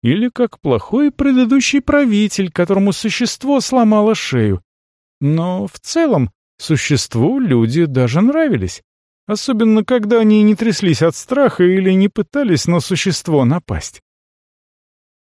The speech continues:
«Почему Тхаора разгневался на людей?»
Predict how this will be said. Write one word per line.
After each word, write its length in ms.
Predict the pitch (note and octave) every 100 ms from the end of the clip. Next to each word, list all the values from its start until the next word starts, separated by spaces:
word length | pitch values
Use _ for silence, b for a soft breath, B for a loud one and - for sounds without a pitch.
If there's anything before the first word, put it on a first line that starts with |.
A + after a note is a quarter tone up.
| _ -
«Почему 720 | B2+ - D#3+ G#3+ A3+ C#3 A2
Тхаора 920 | - - B2+ C3+ E3 D#3 F#3+ A#3 A#3
разгневался 880 | A3+ G#3+ E3+ E3+ B3 G3 B2+ - D3+
на 120 | D3+
людей?» 460 | D3 E3 C#3+ A2